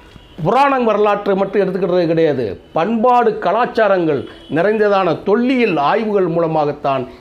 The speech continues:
இன்று ஒரு நாட்டின் வரலாறு எழுதப்படுகிறது. நீ தக்லைஃப் படத்துக்கு நீங்க பேசுறீங்க. நாங்க அரசியல் சம்பந்தமாக, நான் கமலஹாசனின்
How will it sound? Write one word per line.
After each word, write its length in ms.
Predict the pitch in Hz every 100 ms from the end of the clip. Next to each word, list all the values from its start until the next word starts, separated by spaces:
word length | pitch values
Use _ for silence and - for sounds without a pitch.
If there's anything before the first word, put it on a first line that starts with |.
| -
இன்று 540 | 117 175 226 185 175 151
ஒரு 140 | 147
நாட்டின் 760 | 135 175 196 - 185 165 156 - -
வரலாறு 560 | - 151 208 226 226 180
எழுதப்படுகிறது. 600 | 165 160 165 127 101 85 - - - - - - -
நீ 200 | 156 208
தக்லைஃப் 560 | 208 233 170 240 233 - -
படத்துக்கு 480 | 175 202 202 185 226
நீங்க 200 | 202 151
பேசுறீங்க. 520 | 156 156 160 139 117
நாங்க 200 | 123 127
அரசியல் 360 | 160 175 247 185
சம்பந்தமாக, 720 | 165 156 135 123 131 190 147
நான் 220 | 160 165
கமலஹாசனின் 840 | 156 190 190 170 160 147 135 135